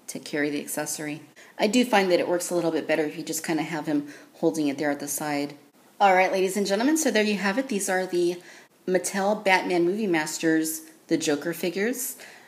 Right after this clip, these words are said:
Um, all in all, they're pretty nicely done. Uh, I'd have to say my favorite is the one with the, uh, bazooka. I think he has the best overall, uh, aesthetic. That's a little bit more realistic than the original Joker.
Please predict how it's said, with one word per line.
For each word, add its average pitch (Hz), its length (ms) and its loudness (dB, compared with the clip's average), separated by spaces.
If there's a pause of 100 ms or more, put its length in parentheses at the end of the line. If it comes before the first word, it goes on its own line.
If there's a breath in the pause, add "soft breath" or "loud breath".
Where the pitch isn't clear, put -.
(160 loud breath)
Um, 214 320 0
all 381 180 2
in 330 80 6
all, 269 140 8
they're 240 100 6
pretty 240 360 0
nicely 175 520 2
done. 165 400 0 (380 loud breath)
Uh, 180 180 0
I'd 190 120 4
have 220 120 -2
to 208 80 -6
say 202 140 0
my 180 140 2
favorite 170 460 2
is 165 340 4
the 165 80 4
one 160 240 2
with 156 360 0
the, 156 340 0 (440 loud breath)
uh, 151 240 -2
bazooka. 165 720 0
I 165 100 -6
think 165 220 0
he 165 80 -4
has 160 160 0
the 160 80 -2
best 160 300 -2
overall, 156 680 -2 (460 loud breath)
uh, 139 260 -2 (280)
aesthetic. 156 600 0
That's 151 180 -8
a - 40 -6
little 240 120 -2
bit 208 160 -4
more 165 180 0
realistic 156 680 -4
than 151 340 -4
the 147 180 -4
original 151 440 0
Joker. 165 500 0